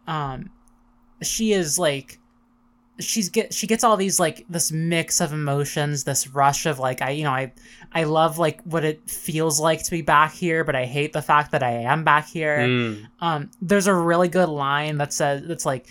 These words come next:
Speaker 1: "Being so close to her old house made Reyna feel ratcheted tight like a catapult winch."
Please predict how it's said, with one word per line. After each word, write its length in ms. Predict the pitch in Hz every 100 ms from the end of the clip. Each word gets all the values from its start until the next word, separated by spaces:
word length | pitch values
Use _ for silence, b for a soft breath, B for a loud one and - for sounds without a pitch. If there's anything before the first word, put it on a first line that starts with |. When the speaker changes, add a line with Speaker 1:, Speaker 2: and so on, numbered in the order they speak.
| B B _
Speaker 1:
"Being 260 | 165 180 220
so 240 | - 190
close 360 | 185 170 170 -
to 80 | 170
her 120 | 165
old 200 | 151 156
house 400 | 143 143 147 -
made 160 | 147 135
Reyna 380 | 131 135 147 147
feel 260 | 156 135
ratcheted 500 | 131 123 131 - 143
tight 320 | - 143 135 -
like 140 | 143
a 80 | 135
catapult 680 | - - 127 135 - 185 185
winch." 540 | 190 214 - -